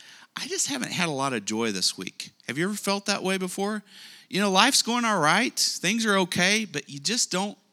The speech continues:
have a whole lot of joy. You know what? We need to be filled with God's joy. The only way to get joy is not to do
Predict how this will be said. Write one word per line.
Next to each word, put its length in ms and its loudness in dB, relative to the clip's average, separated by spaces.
have 300 -4
a 60 -4
whole 220 -6
lot 200 -8
of 100 -8
joy. 460 -4
You 120 -6
know 100 -2
what? 280 -2
We 140 -6
need 160 -6
to 60 -10
be 140 -4
filled 680 -4
with 160 -12
God's 340 -8
joy. 360 -10
The 320 2
only 320 4
way 280 4
to 120 2
get 240 2
joy 400 4
is 220 0
not 300 0
to 80 0
do 640 6